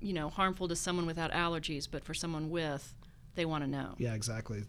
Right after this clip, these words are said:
Speaker 2: Jenny and I have talked a little bit about the mislabeling.
Speaker 1: Mm-hmm.
Speaker 2: Uh, that's a fairly common recall
Speaker 1: Absolutely.
Speaker 2: re-, issue.
Speaker 1: Absolutely.
Speaker 2: Yeah.
Speaker 1: And then the final one is class three, and that's a situation where use of the product will not cause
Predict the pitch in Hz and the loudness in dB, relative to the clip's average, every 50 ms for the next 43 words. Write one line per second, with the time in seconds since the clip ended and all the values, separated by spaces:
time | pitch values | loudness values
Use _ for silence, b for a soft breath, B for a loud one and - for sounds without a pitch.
0 | - - 160 139 139 165 165 165 160 147 143 139 135 131 - 147 131 - 127 127 | 0 2 6 10 12 12 12 12 12 12 12 12 10 10 8 6 6 6 6 6
1 | 127 127 120 127 117 110 120 120 120 - 123 120 123 117 - - 117 127 139 147 | 6 6 4 4 2 2 2 0 0 2 4 4 4 4 4 2 2 2 2 4
2 | 139 110 107 104 104 110 - B B 175 170 196 185 170 165 170 175 175 180 - | 2 2 0 0 -2 -4 -6 B B -2 -2 0 2 6 6 8 10 10 8 10
3 | 233 185 131 - - - - - - - - 185 185 185 190 190 185 180 175 156 | 8 8 6 6 0 -10 -16 -14 -4 4 8 10 12 12 12 12 12 12 12 10
4 | 139 - - - 165 165 165 170 170 165 147 139 135 131 131 131 131 123 127 139 | 8 4 4 8 10 12 12 12 12 12 12 12 10 10 8 8 6 6 6 6
5 | 170 - - 107 98 98 92 - - - - - 185 185 175 - 190 180 180 170 | 6 6 4 2 0 0 -2 -4 -6 -4 0 4 4 4 6 4 2 4 2 2
6 | 156 156 147 143 - - 123 110 - - 127 120 120 170 180 - 190 - 165 175 | 2 0 -4 -4 -2 -2 -4 -4 -2 -2 -2 2 4 4 4 4 2 2 2 0
7 | 170 156 - 113 113 107 101 - - B B B B B B B B B 185 220 | 0 2 2 2 2 0 0 -2 -6 B B B B B B B B B 2 4
8 | 220 214 214 214 196 208 208 - 214 214 233 247 240 226 208 196 - - 214 196 | 6 6 4 4 2 2 2 4 6 6 6 6 6 6 4 4 2 4 6 6
9 | 196 190 - - 180 170 175 151 147 - - B B B B B B B 180 185 | 6 4 2 0 2 4 4 4 4 2 -4 B B B B B B B 4 6
10 | 185 190 202 202 - 190 - - 196 - 202 196 196 190 190 - 202 196 196 185 | 6 6 4 4 2 2 2 4 4 4 4 6 6 6 6 6 4 4 2 4
11 | 190 190 180 180 180 180 180 180 208 220 - - 190 190 190 - - 196 180 185 | 4 6 6 6 6 6 4 4 4 4 4 4 4 2 0 0 2 2 4 4
12 | 185 180 185 180 180 180 185 190 190 196 208 214 - - - - 185 185 180 180 | 4 2 2 2 2 4 4 4 6 6 4 4 2 0 0 2 4 4 4 4
13 | 180 | 2